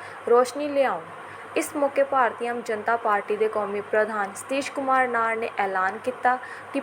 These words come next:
ਪੱਚੀ ਜੂਨ ਦਿਨ ਸ਼ਨੀਵਾਰ ਸਵੇਰੇ ਦਸ ਵਜੇ ਮਾਰਕਫੈੱਡ ਚੌਂਕ ਤੋਂ ਭਾਰਤੀ ਆਮ ਜਨਤਾ ਪਾਰਟੀ ਅਤੇ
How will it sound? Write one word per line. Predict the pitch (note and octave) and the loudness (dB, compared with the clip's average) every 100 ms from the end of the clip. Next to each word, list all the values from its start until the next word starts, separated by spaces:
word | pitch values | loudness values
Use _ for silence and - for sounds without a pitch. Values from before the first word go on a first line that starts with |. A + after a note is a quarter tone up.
| - | 2
ਪੱਚੀ | C#4 - D#4 | 2 0 -2
ਜੂਨ | A#3+ C4 B3+ A#3 | 2 4 4 0
ਦਿਨ | B3+ | -2
ਸ਼ਨੀਵਾਰ | C4 C4+ A#3+ G#3+ G#3 G#3+ | -2 -2 0 0 0 0
ਸਵੇਰੇ | - G#3+ G3+ G3+ | -2 -2 -2 0
ਦਸ | G3+ A3+ B3+ | 0 -2 -4
ਵਜੇ | A#3 G#3 G3+ G3+ - - - G#3 | -4 -2 -6 -6 -14 -16 -2 6
ਮਾਰਕਫੈੱਡ | A3 B3+ - B3+ A3 - | 6 6 4 2 2 0
ਚੌਂਕ | A3+ G3+ G3+ | -2 -2 -2
ਤੋਂ | - F#3+ - - - - - | 0 0 -2 -12 -14 -14 2
ਭਾਰਤੀ | C4 A#3+ A#3 C#4+ | 8 8 6 0
ਆਮ | C4+ A3+ A3 | 0 0 -2
ਜਨਤਾ | G#3+ G3+ G#3 G#3+ | -6 -4 -2 0
ਪਾਰਟੀ | G#3+ F#3+ F#3 G#3 - | 0 -2 -2 -4 -4
ਅਤੇ | G3 G3 | -4 -2